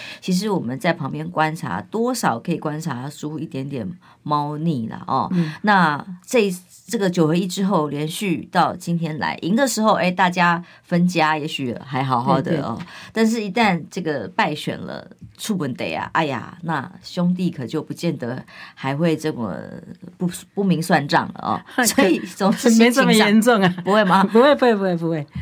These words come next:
Speaker 2: 侯友宜我也认识他很多年了，应该，几十年应该也有了。他一向都是，也是蛮温和的啦，嗯。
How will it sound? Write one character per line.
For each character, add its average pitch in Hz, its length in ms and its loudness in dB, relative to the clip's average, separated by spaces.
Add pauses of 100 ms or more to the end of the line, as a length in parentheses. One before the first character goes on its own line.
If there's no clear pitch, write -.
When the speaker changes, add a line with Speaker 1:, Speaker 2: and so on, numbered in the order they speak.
(180)
Speaker 2:
侯 240 140 4
友 226 160 6
宜 170 160 8
我 196 100 8
也 202 120 6
认 180 180 2
识 185 100 0
他 180 200 2
很 147 160 4
多 151 200 4
年 135 220 -2
了， - 120 -8
应 82 180 -6
该， 185 960 -4
几 175 180 -4
十 180 140 -4
年 160 160 0
应 170 120 2
该 165 120 0
也 143 200 0
有 143 160 -2
了。 - 220 -16 (560)
他 220 180 0
一 202 80 4
向 190 220 4
都 180 140 6
是， 165 200 -2
也 139 120 -4
是 156 80 -6
蛮 139 200 -6
温 147 280 -4
和 - 140 -12 (120)
的 - 120 -16
啦， - 240 -18
嗯。 - 160 -10